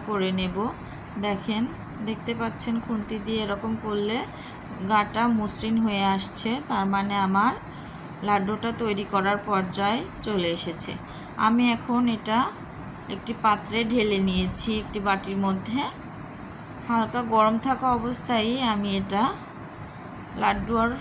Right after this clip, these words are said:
শেপ দিয়ে গড়ে নেব। আমি হাতে একটু ঘি মেখে নিয়েছি। দেখেন,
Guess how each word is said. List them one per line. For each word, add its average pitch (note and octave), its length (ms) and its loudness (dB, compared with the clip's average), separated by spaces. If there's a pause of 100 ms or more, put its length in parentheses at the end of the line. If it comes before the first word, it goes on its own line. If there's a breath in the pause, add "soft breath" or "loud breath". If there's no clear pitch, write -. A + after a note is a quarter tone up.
(140)
শেপ G3+ 240 0 (260)
দিয়ে A3+ 220 2 (300)
গড়ে G3 240 4 (100)
নেব। F#3 180 0 (3250 loud breath)
আমি G#3 180 0 (140)
হাতে G#3+ 300 2 (100)
একটু G#3+ 240 -4 (180)
ঘি B3 120 4 (140)
মেখে G3 320 2 (100)
নিয়েছি। F#3 520 0 (2000)
দেখেন, G3+ 360 0